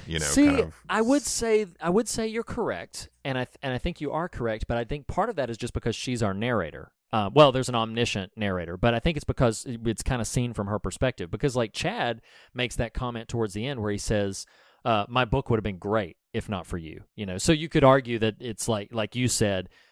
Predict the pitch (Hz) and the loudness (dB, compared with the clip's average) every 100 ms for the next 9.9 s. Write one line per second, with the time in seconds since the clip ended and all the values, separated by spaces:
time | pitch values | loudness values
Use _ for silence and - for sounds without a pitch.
0 | _ _ _ - 131 117 - 123 117 107 | _ _ _ -4 -4 -2 -4 -2 -2 -4
1 | 101 107 98 98 95 - 180 139 - 98 | -4 -6 -4 -6 -4 -2 0 -2 -2 -2
2 | 90 101 85 90 - - 107 101 92 95 | 0 -4 -4 -8 -16 -14 -4 -2 -2 -4
3 | 95 92 90 - 107 80 139 117 110 87 | -4 -4 -6 0 4 6 6 4 2 2
4 | 107 - 123 104 - 120 104 95 - - | 2 -2 -4 -4 2 2 2 -2 -8 -20
5 | - 123 117 110 - - 82 - 135 120 | -4 0 2 0 -6 -8 0 2 4 2
6 | 165 151 123 - 131 123 117 110 101 104 | 0 -2 -4 -4 -2 0 -2 -2 -2 0
7 | 120 113 107 131 123 110 123 - - 175 | -2 -2 -2 -2 -2 0 0 0 0 0
8 | 143 117 - 120 107 104 110 117 110 104 | 0 -4 -4 -2 -2 -4 -6 -2 -2 -2
9 | - 175 - - - 113 98 92 | 6 6 6 -8 -6 0 0 0